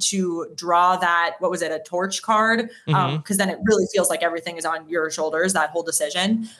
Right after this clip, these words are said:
Speaker 1: Um, and yeah, she crushed it and then is approached about an alliance by, like, multiple people. It's awesome. She's had a wonderful night.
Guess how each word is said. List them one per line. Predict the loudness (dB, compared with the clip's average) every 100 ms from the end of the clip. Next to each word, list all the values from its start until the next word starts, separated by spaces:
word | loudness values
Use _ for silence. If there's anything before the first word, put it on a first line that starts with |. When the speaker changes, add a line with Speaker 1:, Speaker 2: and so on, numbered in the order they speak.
| -4
Speaker 1:
Um, | 0 2 0 -2 -12 -18 _ _ -2
and | 0 2 0 -2 -2 -2 -2 -8 -2
yeah, | 2 2 -2 -4
she | 0 2
crushed | 2 0 2
it | 0 0 0
and | 2
then | 2 0
is | 0 2
approached | 2 2 2 2 0 0
about | 2 4 2 2
an | 2
alliance | 4 4 2 0
by, | 4
like, | 4 6
multiple | 4 4 4
people. | 6 4 2
It's | 2
awesome. | 4 4 4 -2 -4
She's | -4 2
had | 2
a |
wonderful | 2 0 0
night. | 0 -2